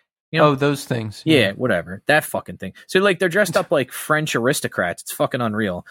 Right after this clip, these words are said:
Speaker 1: And those people are just betting on who's going to be the last person to die.
Speaker 2: Wow.
Speaker 1: Um, so it's, you know, s-, same with, like,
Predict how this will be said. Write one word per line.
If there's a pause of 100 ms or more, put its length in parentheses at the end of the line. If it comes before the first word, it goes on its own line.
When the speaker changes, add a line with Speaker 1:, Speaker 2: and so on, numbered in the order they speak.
(140)
Speaker 1:
And
those
people
are
just (240)
betting
on
who's
going
to
be
the
last
person
to
die. (600)
Speaker 2:
Wow.
Speaker 1:
Um, (440)
so
it's,
you
know,
s-,
same (120)
with,
like,